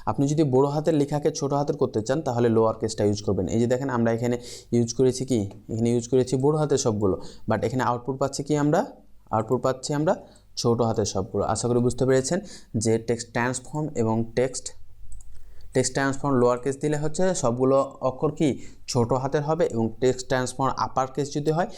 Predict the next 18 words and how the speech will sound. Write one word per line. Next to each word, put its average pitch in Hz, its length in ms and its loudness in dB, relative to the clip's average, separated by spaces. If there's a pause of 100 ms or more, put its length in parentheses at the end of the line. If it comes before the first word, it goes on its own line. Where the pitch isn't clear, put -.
(220)
তাহলে 123 160 0
সবগুলো 123 400 0
অক্ষর 123 340 0 (480)
বড় 117 140 6 (120)
হাতের 110 280 2 (160)
হবে। 101 240 -2 (520)
তো 113 80 0
আমরা 113 220 2
আরেকটা 117 360 0
হচ্ছে 127 420 -2 (320)
কেটে 127 220 0
রেখেছিলাম, 123 460 0
আপনাদের 113 320 -2
সুবিধার্থে 117 500 0
এখানে 117 160 0
দিয়ে 110 240 2
দিই, 123 200 -4 (600)
ফন্ট 127 320 0